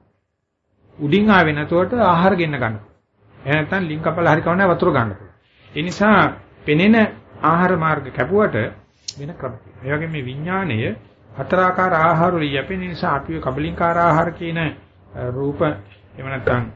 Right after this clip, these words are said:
කාය සංස්කාර ප්‍රයෝගයෙන් කපා හැරියට තව තුනකින් ගලනවා. රස ආහාර, සංඥා, මේ මනෝ සංචේතන ආහාර, එහෙම නැත්නම් විඥාන ආහාර.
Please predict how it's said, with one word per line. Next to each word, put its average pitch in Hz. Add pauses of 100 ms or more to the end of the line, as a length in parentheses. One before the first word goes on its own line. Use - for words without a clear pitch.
(260)
කාය 135
සංස්කාර 170 (760)
ප්‍රයෝගයෙන් 185
කපා 196
හැරියට 185
තව 170
තුනකින් 208
ගලනවා. 143 (640)
රස -
ආහාර, 135 (500)
සංඥා, 151 (280)
මේ 127
මනෝ 131
සංචේතන 151
ආහාර, 131 (1200)
එහෙම 120
නැත්නම් 139
විඥාන 139
ආහාර. 98